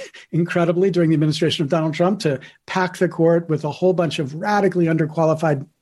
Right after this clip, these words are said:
people. They just happen to be, um, significant, su-, sufficiently pro Donald Trump. Um, and, uh, and, and so you can get judges that can, uh, can get through with just fifty-one votes, and you can get budgets through. But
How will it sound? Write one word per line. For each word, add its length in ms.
people. 420
They 120
just 180
happen 260
to 80
be, 380
um, 340
significant, 680
su-, 260
sufficiently 560
pro 240
Donald 300
Trump. 300
Um, 300
and, 280
uh, 240
and, 240
and 100
so 80
you 100
can 160
get 140
judges 540
that 220
can, 340
uh, 360
can 200
get 200
through 200
with 160
just 200
fifty-one 440
votes, 320
and 260
you 120
can 180
get 180
budgets 380
through. 300
But 260